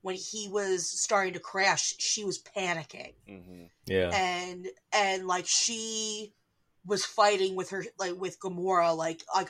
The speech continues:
Speaker 1: "I'm gonna do everything I can to save Rocket."
Speaker 3: Mm-hmm. Right after she kicked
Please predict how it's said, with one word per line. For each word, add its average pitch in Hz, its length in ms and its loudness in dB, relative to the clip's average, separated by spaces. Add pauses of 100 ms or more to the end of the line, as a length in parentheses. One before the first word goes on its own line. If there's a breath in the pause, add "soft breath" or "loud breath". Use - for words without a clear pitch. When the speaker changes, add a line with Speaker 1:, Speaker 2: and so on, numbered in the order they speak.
Speaker 1:
"I'm 208 240 8
gonna 226 220 -2
do 196 280 -6
everything 190 420 0
I 175 120 2
can 175 360 0
to 160 100 -10
save 170 380 -6
Rocket." 165 460 2 (420)
Speaker 3:
Mm-hmm. 107 500 0 (840 loud breath)
Right 110 240 12
after 110 380 8
she 110 180 -2
kicked - 340 0